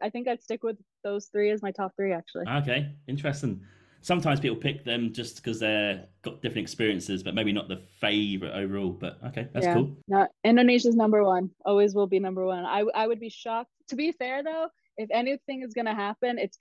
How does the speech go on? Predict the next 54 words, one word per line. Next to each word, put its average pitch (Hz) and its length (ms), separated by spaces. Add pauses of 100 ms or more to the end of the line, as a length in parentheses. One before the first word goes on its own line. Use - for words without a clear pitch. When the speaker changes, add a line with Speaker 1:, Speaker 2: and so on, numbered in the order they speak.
Speaker 1:
gonna 214 180
be 214 140
this 202 220
year 208 160
at 190 100
one 196 180
of 190 60
the 190 120
three 185 380
that 185 160 (100)
may 190 240
dethrone 175 480
it, - 140
but - 160
we'll 180 80
see. 151 300 (360)
Speaker 2:
Well, 117 140
the 107 60
next 113 180
question 110 280
is 104 420 (180)
three 127 220
countries 107 400
that 92 80
you've 92 120
not 113 180
traveled 95 320
to 95 280
that 90 140
is 85 160
next - 580
on 95 120
your 90 100
hit - 140
list. - 340 (240)
So - 140
you 185 100
can 190 80
go. 220 80
Speaker 1:
Amazing. 233 480 (440)
Okay, 262 320
so 233 380
I'm 226 200
going 240 360
to 220 380 (120)
Zanzibar 254 460
and 214 140
Tanzania 240 640
in 196 180
three 190 200
weeks. 269 360 (260)
Speaker 2:
Yeah. 127 160
Speaker 1:
Uh, 202 460
I 214 60